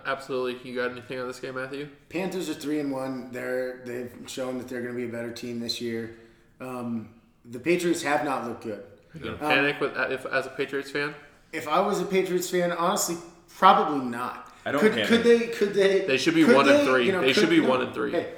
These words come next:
Speaker 2: hey, could, could this defense make them a bad team? Sure.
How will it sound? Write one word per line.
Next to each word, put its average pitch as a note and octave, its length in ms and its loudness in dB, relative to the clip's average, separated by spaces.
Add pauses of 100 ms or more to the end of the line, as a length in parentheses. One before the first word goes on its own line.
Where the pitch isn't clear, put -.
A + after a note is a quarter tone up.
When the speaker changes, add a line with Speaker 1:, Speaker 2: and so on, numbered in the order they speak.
(120)
Speaker 2:
hey, D#3+ 140 -2
could, F#3+ 460 -4
could F#3 380 -2
this F3+ 240 0
defense E3+ 500 -4
make D3+ 200 -6
them D#3+ 120 -2
a D3+ 80 -4
bad D#3 240 -6
team? D#3+ 220 -6
Sure. E3 300 -4